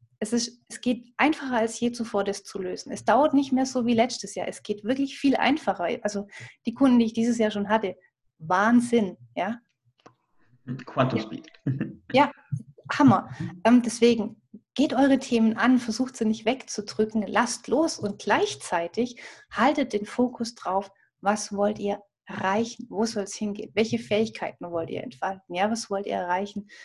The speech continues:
Speaker 1: Ähm, beides im Blick zu haben, nicht wegzudrücken, sondern wirklich bewusst zu schauen, dieses Jahr spült viel hoch, viel Altes,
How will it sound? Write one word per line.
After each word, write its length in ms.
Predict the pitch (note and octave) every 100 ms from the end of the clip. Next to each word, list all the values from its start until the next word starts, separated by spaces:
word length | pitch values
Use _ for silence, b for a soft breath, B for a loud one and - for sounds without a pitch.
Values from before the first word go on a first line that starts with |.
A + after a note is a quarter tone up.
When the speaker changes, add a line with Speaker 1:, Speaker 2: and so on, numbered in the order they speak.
| B B -
Speaker 1:
Ähm, 280 | F#3+ G3+ G#3 - -
beides 380 | G#3 B3 C#4 -
im 100 | G#3+
Blick 240 | A3+ A#3
zu 180 | - G#3
haben, 120 | F#3+ G3
nicht 260 | G#3+ -
wegzudrücken, 800 | E3 - - - A3+ - A#3 B3
sondern 380 | A#3+ G3+ G3+ F#3+
wirklich 340 | C4 C#4 C4+
bewusst 360 | G3+ F#3+ B3 -
zu 100 | G#3+
schauen, 400 | - F#3+ A3 A3 B B _ -
dieses 240 | G#3 C4
Jahr 160 | - F3+
spült 340 | - - F#3
viel 260 | - F3+ G3+
hoch, 220 | C4 -
viel 240 | - G3+ -
Altes, 640 | E3+ D#3 - C4 - -